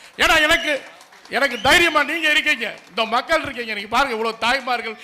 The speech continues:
இது வரைக்கும் ஏதாவது சாதி கூட்டத்துல லேடிஸ் கூட்டத்தை பார்த்திருக்கோமா? முதல் முறையா வந்து உட்கார்றாங்க பாருங்க, அதாங்க சாதி. இந்த உணர்வு முதல் முறையா இந்த பகுதியில நான் பார்க்கிறேன். நான் எல்லா இடத்துலயும் போய் பேசுவேன். இந்த தாய்மார்கள் இவ்வளவு பேர் வந்து உட்கார்ந்து ஆறு பங்கு நாட்டாருக்காண்டி உட்கார்ந்தாங்கன்னு.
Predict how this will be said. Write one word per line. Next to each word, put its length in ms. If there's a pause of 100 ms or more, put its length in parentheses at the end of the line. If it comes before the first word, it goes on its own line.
இது 120
வரைக்கும் 260
ஏதாவது 260
சாதி 160
கூட்டத்துல 500 (300)
லேடிஸ் 320
கூட்டத்தை 340
பார்த்திருக்கோமா? 500 (440)
முதல் 300
முறையா 160
வந்து 220
உட்கார்றாங்க 440
பாருங்க, 440 (300)
அதாங்க 360
சாதி. 580 (360)
இந்த 180
உணர்வு 600 (280)
முதல் 260
முறையா 160
இந்த 200
பகுதியில 340
நான் 180
பார்க்கிறேன். 340
நான் 140
எல்லா 180
இடத்துலயும் 200
போய் 100
பேசுவேன். 540
இந்த 140
தாய்மார்கள் 540
இவ்வளவு 240
பேர் 120
வந்து 180
உட்கார்ந்து 420 (380)
ஆறு 260
பங்கு 180
நாட்டாருக்காண்டி 540 (120)
உட்கார்ந்தாங்கன்னு. 680